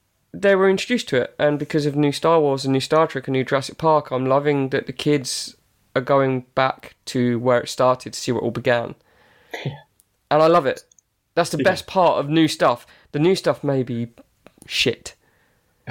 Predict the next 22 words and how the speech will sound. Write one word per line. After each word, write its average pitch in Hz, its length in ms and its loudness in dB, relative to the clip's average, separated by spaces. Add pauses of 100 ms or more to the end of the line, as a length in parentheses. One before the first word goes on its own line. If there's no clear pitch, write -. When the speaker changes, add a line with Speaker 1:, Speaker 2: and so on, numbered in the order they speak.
(140)
Speaker 1:
but 143 160 2
they're, 127 280 -2 (120)
Speaker 2:
<laughs> - 120 -20
Speaker 1:
they're 156 240 2
going 165 340 4
back 156 340 0
to 151 100 -10
find 131 440 0
the 139 120 0
old 139 180 2
stuff, - 360 -4
which 110 240 -6
is 113 60 -4
better, 117 500 -2
and 113 180 -2
that 127 160 -4 (180)
is 123 280 -4 (260)
a 131 60 2
good 127 220 -2
thing. - 280 -12 (400)
Speaker 2:
It - 160 -4 (140)
is. - 120 -14